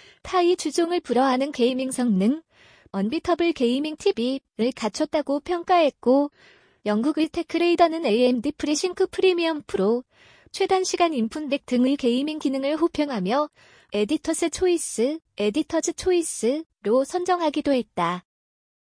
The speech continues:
삼성전자 영상 디스플레이 사업부 최용훈 부사장은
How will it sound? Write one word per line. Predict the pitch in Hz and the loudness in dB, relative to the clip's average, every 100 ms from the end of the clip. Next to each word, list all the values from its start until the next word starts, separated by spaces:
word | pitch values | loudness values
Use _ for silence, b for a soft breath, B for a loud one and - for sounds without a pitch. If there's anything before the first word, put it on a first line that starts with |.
| _ _ _ _ _ _ | _ _ _ _ _ _
삼성전자 | - 381 370 381 370 330 330 330 | -6 -2 0 0 0 0 2 2
영상 | 208 202 302 320 | 2 0 -2 -4
디스플레이 | - 240 - 370 320 285 | -6 -6 -2 0 0 0
사업부 | 269 381 349 - 359 | 0 2 2 2 -4
최용훈 | - 381 359 349 339 | 0 0 2 -2 -2
부사장은 | 330 220 277 277 220 185 294 | -4 -4 -2 -2 0 0 -2